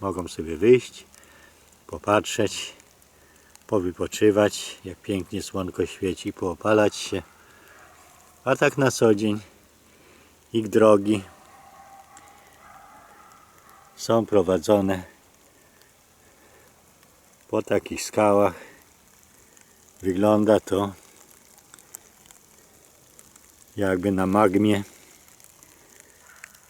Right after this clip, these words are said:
porosły takie piękne lasy. Popękała ta magna, popękała ta skała i teraz jest już obrastana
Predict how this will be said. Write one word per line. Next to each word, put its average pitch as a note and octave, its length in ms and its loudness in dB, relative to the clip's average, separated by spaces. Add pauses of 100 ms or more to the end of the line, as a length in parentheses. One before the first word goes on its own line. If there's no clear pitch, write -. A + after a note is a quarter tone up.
(1800)
porosły G#2 560 4
takie F2 300 -4
piękne F#2+ 520 -2
lasy. E2+ 480 -8 (880)
Popękała A2 680 4
ta G#2 160 -2
magna, G2 420 0
popękała G2 720 -2
ta G2+ 160 0
skała F#2+ 440 0 (1300)
i G#2+ 100 -6
teraz G#2+ 500 0
jest F#2+ 360 -4
już - 300 -8 (760)
obrastana F#2 720 -2